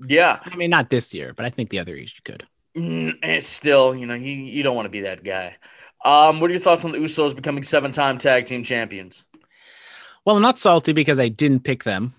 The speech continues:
Speaker 2: I picked the Mysterios mainly because I was like, "Okay, the Usos just got a D U I. You're not gonna put the title on 'em." But apparently, I kinda forgot about this. Last time when Jay got a D U I, I believe they won the tag titles very recently after that. So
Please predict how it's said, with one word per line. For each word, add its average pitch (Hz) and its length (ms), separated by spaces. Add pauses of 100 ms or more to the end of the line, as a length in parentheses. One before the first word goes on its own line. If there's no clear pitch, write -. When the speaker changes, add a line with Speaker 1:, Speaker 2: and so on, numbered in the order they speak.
(120)
Speaker 2:
I 101 120
picked - 240
the 107 160
Mysterios 107 600
mainly 214 400
because 151 300
I 135 40
was 120 80
like, 117 200
"Okay, 190 560 (680)
the - 60 (160)
Usos 120 380
just - 380
got 110 160
a 107 60
D 110 180
U 98 160
I. 92 140
You're 240 240
not 117 180
gonna 98 160
put 101 140
the - 80
title 107 280
on 113 120
'em." 110 80
But 202 240 (480)
apparently, 160 640
I 120 140
kinda 123 200
forgot 135 240
about 113 220
this. 113 220
Last 131 300
time 123 260
when 107 240
Jay 165 300
got 120 180
a 110 40
D 113 180
U 107 180
I, 101 340
I 101 60
believe 107 320
they 104 120
won 107 240
the 101 80
tag 104 280
titles 104 340
very 107 200
recently 101 360
after 131 320
that. 92 220
So 92 220